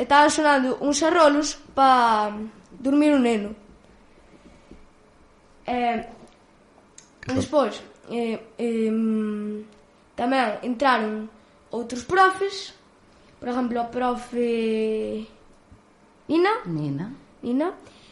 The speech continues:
Speaker 1: E tamén con neno nos brazos, cantándolle a rolos. Despois, eh, non volviu a vella amargada. <laughs>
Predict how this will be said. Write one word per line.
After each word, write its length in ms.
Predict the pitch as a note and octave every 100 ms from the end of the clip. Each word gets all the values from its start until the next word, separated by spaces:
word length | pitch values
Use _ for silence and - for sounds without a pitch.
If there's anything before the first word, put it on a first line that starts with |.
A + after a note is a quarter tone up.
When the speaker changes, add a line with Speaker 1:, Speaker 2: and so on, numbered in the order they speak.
| - _ _ _ _
Speaker 1:
E 400 | - B3+ B3 A#3+
tamén 400 | A#3 B3+ C4+ B3
con 160 | A3+ B3+
neno 300 | E4 D#4+ D4+
nos 160 | C#4+ B3+
brazos, 640 | D#4 D#4 - D#4+ F4+ - - _ - - - - -
cantándolle 560 | C4+ C4+ C4+ B3+ B3
a 80 | A#3
rolos. 640 | C4 D#4+ D#4 D#4 E4 - - _ _ _ _ _ - - - - C3 - - - - -
Despois, 640 | C4 - C#4+ A3+ - - - - - _ _ _
eh, 720 | - A#3 A3+ A3 G#3+ G#3 G#3 G#3
non 160 | A#3
volviu 240 | A#3+ A#3 A#3
a 80 |
vella 160 | A3 A3
amargada. 400 | A3 - B3 - - _
<laughs> 1800 | A#3+ - D#4+ - - - - C3 A#3+ C#4+ - C#4 C3 C#4 - D4 C#4 D4